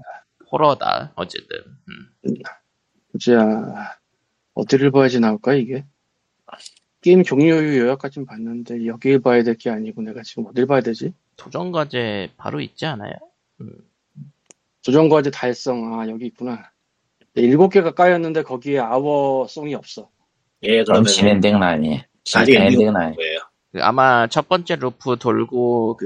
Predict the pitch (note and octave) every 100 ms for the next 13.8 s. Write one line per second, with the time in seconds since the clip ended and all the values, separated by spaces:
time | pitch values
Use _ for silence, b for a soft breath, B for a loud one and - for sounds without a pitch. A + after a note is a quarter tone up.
0 | G2+ - A2 D3 C#3+ C3+ B2 A2+ G2 G2+
1 | A2+ G#2+ A2 G#2+ - G2+ G2+ G2 G2 G2
2 | G#2 G2 - F#2+ F#2 - - - E3+ B2
3 | E2+ G2 D#2 C#2+ E2 E2+ D#2 D2 C#2+ D2
4 | - F2 D2 - - _ G2 E2+ D#2+ -
5 | _ _ - _ _ B2 C#3+ D3+ - _
6 | _ _ _ _ - C3 B2+ A2 A2 _
7 | _ _ _ _ _ F2+ G2+ - _ _
8 | C3+ C#3+ C#3+ B2+ G2+ G2+ F#2 - A#2+ B2
9 | C#2+ C#2 - - A2+ C#3 C3 C3+ C3 A#2+
10 | - B2+ B2+ F#3+ F#3+ C#3+ G#3 - C3 C3+
11 | - E3+ D#3 D#3+ D3 A2 - _ _ _
12 | _ C#3 - - C3 G3+ A3 G3+ F#3 D#3+
13 | D3+ C3+ G#2 G#2 A2 F#2 E2